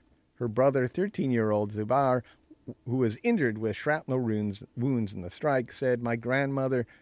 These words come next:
was nobody's enemy." It was the first time ever <coughs> Congress has heard directly from drone strike victims. And, uh, not surprisingly, just five lawmakers or five members of Congress,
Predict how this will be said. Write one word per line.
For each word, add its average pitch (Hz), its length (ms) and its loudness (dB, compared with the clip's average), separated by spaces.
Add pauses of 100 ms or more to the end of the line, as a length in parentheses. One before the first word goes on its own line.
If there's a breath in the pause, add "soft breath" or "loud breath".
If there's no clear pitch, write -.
(180 soft breath)
was 117 180 0
nobody's 113 640 0
enemy." 127 400 0 (260 loud breath)
It 180 60 -2
was 180 180 0
the 165 60 -14
first 262 300 -4
time 185 360 -4
ever 170 240 2
<coughs> 170 80 -2
Congress 175 440 0
has 143 180 -2
heard 156 240 -2
directly 127 480 2
from 123 260 -4
drone 117 380 0
strike 101 460 -6
victims. 131 540 -6 (840 soft breath)
And, 139 420 -4
uh, 139 140 0 (180)
not 135 220 -2
surprisingly, 139 580 2
just 123 220 -2
five 131 400 0 (180)
lawmakers 104 840 -4
or 110 160 -4
five 107 440 -6 (300)
members 104 320 -6
of 90 100 -14
Congress, 127 540 0